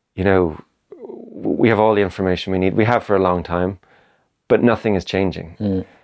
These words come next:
Speaker 1: So there is a huge frustration with the lack of change, this inertia. And basically what we're trying to say in the book is that it's not the cause of the problem,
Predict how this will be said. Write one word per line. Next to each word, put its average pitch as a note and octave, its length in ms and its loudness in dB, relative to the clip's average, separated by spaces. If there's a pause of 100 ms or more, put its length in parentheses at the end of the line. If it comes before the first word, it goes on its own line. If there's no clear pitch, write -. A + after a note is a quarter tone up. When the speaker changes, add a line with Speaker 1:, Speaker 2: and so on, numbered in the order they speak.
(220)
Speaker 1:
So - 140 4
there A2+ 160 6
is G#2+ 120 2
a G#2+ 60 0
huge C#3 420 4
frustration G2+ 640 0
with F2+ 140 -4
the F#2 100 0 (140)
lack F#2 220 -2
of - 360 -8
change, F2 680 -4
this G2+ 180 -2
inertia. F#2+ 580 -2 (920)
And A2+ 120 4
basically A2+ 640 2 (260)
what A#2 260 4
we're A2+ 200 6
trying A2 180 2
to - 100 -10
say G#2+ 100 4
in G2 80 2
the G2 60 4 (120)
book A2+ 200 2
is G2 140 0
that - 340 0 (1080)
it's A#2 140 -2
not B2+ 120 2
the - 220 -6
cause A#2+ 300 4
of E2+ 80 -6
the G2+ 80 -2
problem, F#2 600 -2